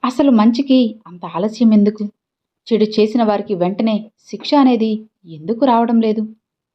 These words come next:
ఒకరోజు పవిత్రమైన కైలాస పర్వతం శివుని ఆనంద తాండవంతో మారుమోగుతుంది. ఇక శివుడు పరవశంగా తాండవం చేస్తుండగా అగన దృశ్యాన్ని ఆస్వాదిస్తూ పార్వతీదేవి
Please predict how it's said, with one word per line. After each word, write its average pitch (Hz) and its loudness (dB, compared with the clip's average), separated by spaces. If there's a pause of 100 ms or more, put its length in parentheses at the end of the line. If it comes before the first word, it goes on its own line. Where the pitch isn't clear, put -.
(680)
ఒకరోజు 285 2
పవిత్రమైన 262 2
కైలాస 240 2
పర్వతం 208 -2 (400)
శివుని 190 -8
ఆనంద 208 2
తాండవంతో 190 -2 (180)
మారుమోగుతుంది. 180 -4 (760)
ఇక 226 -2
శివుడు 208 2
పరవశంగా 208 0 (320)
తాండవం 294 2 (100)
చేస్తుండగా 262 0 (580)
అగన 277 2
దృశ్యాన్ని 254 2 (180)
ఆస్వాదిస్తూ 202 -6 (540)
పార్వతీదేవి 196 0